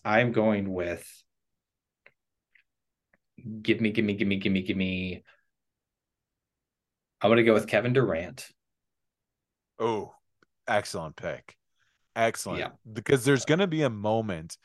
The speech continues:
Speaker 2: Now, I don't want this to be for charity, 'cause I don't want the good time
Speaker 1: No.
Speaker 2: fucking
Speaker 1: <laughs> I want these guys walk with more cash. I want these
Speaker 2: Yes,
Speaker 1: work
Speaker 2: exactly.
Speaker 1: guy with
Speaker 2: I want it for real money,
Speaker 1: more
Speaker 2: and I want
Speaker 1: bucks.
Speaker 2: them real
Speaker 1: I want side
Speaker 2: competition.
Speaker 1: bets.
Speaker 2: Eighties perfect.
Speaker 1: Yeah.
Speaker 2: Side bets.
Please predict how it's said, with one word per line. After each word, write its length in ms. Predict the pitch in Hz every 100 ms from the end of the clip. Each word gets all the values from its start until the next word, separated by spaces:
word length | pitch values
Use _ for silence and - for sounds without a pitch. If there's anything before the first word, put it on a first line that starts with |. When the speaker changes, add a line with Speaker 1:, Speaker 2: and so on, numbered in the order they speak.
| _ _ _ -
Speaker 2:
Now, 320 | 107 107 104 -
I 140 | 110
don't 240 | 98 139 170
want 200 | 139 123
this 160 | 110
to 100 | -
be 140 | 101 98
for 140 | 92
charity, 500 | - 87 71 60 62 -
'cause 120 | 101
I 100 | 110
don't 120 | 120
want 140 | 120 101
the 60 |
good 200 | 82 101
time 420 | - 85 85 160 - _ -
Speaker 1:
No. 140 | 110
Speaker 2:
fucking 300 | - - 92
Speaker 1:
<laughs> 280 | 87 - -
I 60 | 160
want 160 | 147 143
these 140 | 139
guys 200 | 127 123
walk 220 | 117 110
with 180 | 113 107
more 180 | 110 98
cash. 400 | 95 82 - - _
I 100 | 104
want 180 | 139 147
these 80 | 123
Speaker 2:
Yes, 260 | 107 -
Speaker 1:
work 120 | 120 113
Speaker 2:
exactly. 420 | 113 113 104 -
Speaker 1:
guy 60 |
with 80 | -
Speaker 2:
I 120 | -
want 180 | 117 135
it 20 |
for 100 | 120
real 240 | 113 127 131
money, 240 | 110 110
Speaker 1:
more 40 | 101
Speaker 2:
and 80 |
I 40 | 101
want 120 | 98
Speaker 1:
bucks. 60 | -
Speaker 2:
them 340 | 98 95 98
real 240 | 117 110 98
Speaker 1:
I 180 | 95 113
want 140 | 120
side 220 | 127 123
Speaker 2:
competition. 60 | 127
Speaker 1:
bets. 160 | 95 85 120
Speaker 2:
Eighties 120 | 101
perfect. 220 | 95 117
Speaker 1:
Yeah. 180 | 98 - - _ _ _ _ -
Speaker 2:
Side 260 | 113 120 113
bets. 500 | 107 101 - -